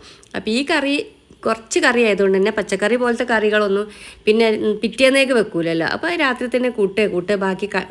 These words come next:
കൂട്ടിയ ബാക്കി കളയൊക്കെയാണ് കേട്ടോ ചെയ്യുക. കുറച്ച് കടുകും കറിവേപ്പിനയിലും കൂടി ഇട്ടിട്ട് ആ ഒരു കറി വറവിട്ടിക്കണ്. പിന്നെ ദാ, ഏ, അടുക്കളയിലെ പണികളൊക്കെ കഴിഞ്ഞിട്ടോ. കുറേ പാത്രം ഒഴിച്ച് സിങ്കിലേക്ക് ഇട്ടിക്കണ്. എല്ലാം അങ്ങോട്ട്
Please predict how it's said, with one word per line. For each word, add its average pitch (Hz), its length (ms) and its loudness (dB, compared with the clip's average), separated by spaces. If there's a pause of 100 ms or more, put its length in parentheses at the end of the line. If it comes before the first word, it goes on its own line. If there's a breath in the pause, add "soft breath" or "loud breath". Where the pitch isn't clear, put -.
(100)
കൂട്ടിയ 208 360 -2
ബാക്കി 208 280 0
കളയൊക്കെയാണ് 185 580 -2
കേട്ടോ 165 240 -6
ചെയ്യുക. 190 300 -4 (640 soft breath)
കുറച്ച് 254 380 -2 (100)
കടുകും 233 420 2
കറിവേപ്പിനയിലും 226 640 2
കൂടി 240 180 2
ഇട്ടിട്ട് 214 300 -2 (180)
ആ - 20 -2 (160)
ഒരു 220 200 2
കറി 208 200 0 (140)
വറവിട്ടിക്കണ്. 190 600 -4 (480 loud breath)
പിന്നെ 262 240 0
ദാ, 247 100 0 (160)
ഏ, - 20 2 (200)
അടുക്കളയിലെ 233 520 0
പണികളൊക്കെ 202 500 0
കഴിഞ്ഞിട്ടോ. 175 400 -2 (140)
കുറേ 185 160 0 (160)
പാത്രം 208 320 0
ഒഴിച്ച് 202 300 0
സിങ്കിലേക്ക് 214 580 0 (260)
ഇട്ടിക്കണ്. 180 340 -6 (460 soft breath)
എല്ലാം 247 360 0
അങ്ങോട്ട് 294 200 2